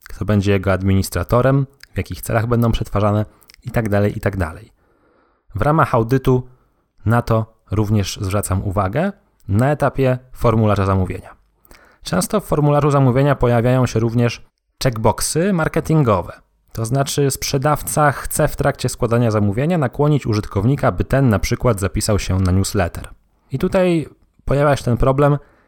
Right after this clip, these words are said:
jakiej treści ten checkbox powinien być. No bo jak wiemy, jak pisałem o tym wielokrotnie na swoim blogu prakreacja P L, na komunikację marketingową potrzebujemy od użytkownika zgody.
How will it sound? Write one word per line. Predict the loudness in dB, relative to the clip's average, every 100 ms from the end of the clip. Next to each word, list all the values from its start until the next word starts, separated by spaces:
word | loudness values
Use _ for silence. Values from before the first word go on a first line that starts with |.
| -4
jakiej | -2 2 0
treści | 2 0 0 -2
ten | -2 0
checkbox | 0 -2 -4
powinien | -2 0 2 4 4
być. | 2 -4 -18 -20 _ _ _ _ _ -20 _ -2
No | 0 2
bo | 4 4 4
jak | 4 2
wiemy, | 2 4 6 4 2 2
jak | 0 0
pisałem | -4 -4 0 2
o | 2
tym | 0
wielokrotnie | 2 2 0 -2 0
na | 0
swoim | 0 0 2
blogu | 4 4 2 2
prakreacja | 0 0 -2 -2 -4 -6
P | -4
L, | -2 -4 -6 _ _ _ _ _ -6
na | 0 0
komunikację | 2 4 4 4 0 0
marketingową | 0 0 0 0 2 0
potrzebujemy | 0 -2 -2 2 2 2
od | 0 -2
użytkownika | -4 0 2 2 2 -2 -2 _ -8
zgody. | -4 0 0 -2